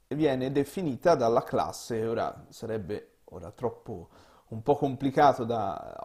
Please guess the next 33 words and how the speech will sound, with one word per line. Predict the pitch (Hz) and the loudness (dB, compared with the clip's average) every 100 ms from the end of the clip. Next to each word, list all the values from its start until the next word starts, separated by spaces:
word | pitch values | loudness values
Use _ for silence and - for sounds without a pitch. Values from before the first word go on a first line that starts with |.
| - - 76 - | -10 -10 -10 -10
ri-, | 127 117 - | -6 -6 -6
ri-, | 120 127 120 - | -4 -2 -4 -6
come | - 135 | -8 -6
dire, | 117 | -4
suggerisco | 101 131 127 135 170 - | -4 -4 -4 -4 -4 -2
sempre | 143 160 151 139 - 123 | -2 0 0 -2 -2 -2
il | 117 | 0
libro | 139 123 113 113 | -4 -2 -4 -4
che | 110 | -6
già, | 120 117 107 - _ _ _ _ _ _ | -6 -8 -8 -14 _ _ _ _ _ _
già | - 127 127 120 | -20 -6 -2 -2
suggerito | - 127 127 131 139 | -4 -4 0 0 0
nel | 117 | 0
webinar | 127 143 123 110 107 | 4 4 2 -4 -6
precedente, | 110 113 160 165 135 117 | -6 -4 4 4 4 -2
Getting | 123 131 - 120 | 0 0 -2 -12
Started | - 131 123 - - - | 0 4 4 2 -6 -8
with, | 95 123 107 - _ _ _ _ _ | -4 -2 -2 -6 _ _ _ _ _
with | 135 131 117 113 | 0 0 0 -6
Processing, | - 151 131 156 170 214 240 247 _ _ - - - - | 0 6 6 6 -2 -2 -2 -4 _ _ -20 -20 -20 2
e | 208 | 6
lì, | 208 143 165 156 147 | 6 6 6 8 6
diciamo, | 131 131 135 | 4 0 0
c'è | 123 147 | 0 0
una | 131 | -2
spiegazione | 123 - 113 117 - 143 123 | -2 -2 2 0 0 -4 -2
molto | 117 123 117 117 | -4 -4 -4 -6
chiara | - 147 123 69 78 | 4 6 8 6 -2
di | 104 | -6
cosa | - 117 113 | -2 -2 -2
sono | - 117 110 | -6 -8 -6
le | 107 | -4
classi. | 151 78 - - - 160 - | 0 0 -2 -8 -2 -2 -4